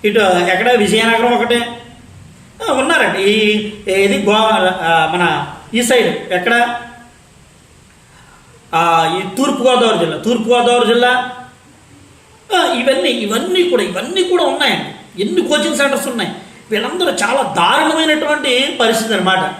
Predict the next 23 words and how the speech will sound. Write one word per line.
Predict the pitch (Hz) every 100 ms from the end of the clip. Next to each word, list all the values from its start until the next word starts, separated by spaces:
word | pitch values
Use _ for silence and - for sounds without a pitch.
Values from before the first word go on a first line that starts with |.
| - - - - - - - - - - - - - - - - - - - - - 247 - -
దయచేసి | 170 226 269 269 277
ఈ | 233
విషయాలు | 214 311 240
అందరూ | 202 208 233 277
గుర్తుపెట్టుకోండి. | 202 208 220 240 - 208 151 - - - - 208
నేను | 233
ఎప్పుడు | 233 311
మీ | 294 233
మంచి | 185 180 180
కోసం | 247 247 269
చెప్తున్నా, | 240 233 269 220 156 - - - 147
అదేనా? | 160 196 226 - - - - - - -
అది | 202 180 180
మీ |
మంచి | 175 175 180 214
కోసం | 233 233
చెప్తున్నా. | 214 - 202 165 - - - -
చాలామంది | 170 247 320 320 294
రకరకాలుగా | 196 202 233 247 285 302
తయారైపోయారండి, | 262 247 254 233 - 202 170 -
అందరూ | - - 320 330
ఇలా | 294
తయారైపోయారు. | 247 220 220 202 190 170